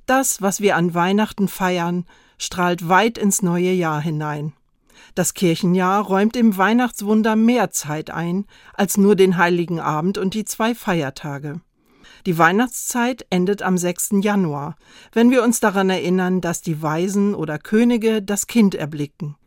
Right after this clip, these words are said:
Sie folgen dem Licht eines Sterns. Aber mit dem Dreikönigstag, dem Epiphaniastag, beginnt die Epiphaniaszeit, die Nachweihnachtszeit, die bis zum zweiten Februar geht.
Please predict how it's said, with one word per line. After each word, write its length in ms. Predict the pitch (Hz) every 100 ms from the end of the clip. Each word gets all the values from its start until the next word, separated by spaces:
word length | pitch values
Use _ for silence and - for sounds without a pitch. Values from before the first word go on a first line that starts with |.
| _ _ _ _
Sie 160 | - 190
folgen 460 | 220 226 240 214
dem 160 | 165 170
Licht 420 | 165 190 - -
eines 340 | 156 156 180
Sterns. 680 | - - 165 143 143 - - _ _ _ _ _ _
Aber 240 | - 180
mit 220 | 185 196 196
dem 160 | 175
Dreikönigstag, 1080 | 170 160 156 - 247 269 240 - - 175 156
dem 200 | 175 170
Epiphaniastag, 1200 | 160 190 - 226 233 180 160 - - 160 165 - _ _ _ -
beginnt 420 | 254 285 320 294
die 160 | 269
Epiphaniaszeit, 1300 | 214 202 226 - 180 165 147 147 - - 160 156 - _ _ _ -
die 100 | 247
Nachweihnachtszeit, 1200 | 220 190 180 165 147 151 139 - - - 156 156
die 80 | 185
bis 200 | 156 175
zum 180 | - 233
zweiten 380 | - 156 - 190
Februar 520 | - 220 165 143 143
geht. 380 | 147 139 156